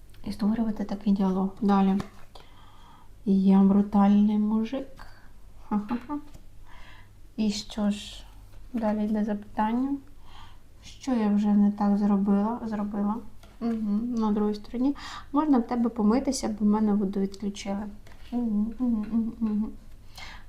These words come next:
Ну, тобто я розумію, що в компанії, в принципі, смішно.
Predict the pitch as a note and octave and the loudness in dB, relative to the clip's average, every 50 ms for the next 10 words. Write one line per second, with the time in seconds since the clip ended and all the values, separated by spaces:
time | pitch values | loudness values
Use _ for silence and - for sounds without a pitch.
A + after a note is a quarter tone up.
0 | - - C#4+ D4+ - D4+ C#4+ C#4 - B3 B3+ C4 C4 C4 C4 C4 B3 C4 D#4+ F#4+ | -6 -4 -4 -4 -2 -4 -4 -2 0 0 0 2 0 0 0 0 0 0 0 -2
1 | F#4 - - - - - - G#3+ A3 A3 - A#3+ C#4 D4 C#4+ B3 G#3+ G#3 A3 - | -4 -4 -6 -10 -10 -10 -6 -4 -4 -2 -2 -2 0 0 0 -2 -2 -2 -6 -8
2 | - - B3+ C4+ E4+ F#4 F4+ - A#3+ - - G#3 - - - A#3 A#3 A#3 A3 G#3 | -10 -10 -8 -6 -6 -6 -8 -10 -12 -8 -8 -8 -8 -4 -2 0 2 2 2 0
3 | - - - A3+ G#3 G#3 | -2 -4 -6 -6 -6 -6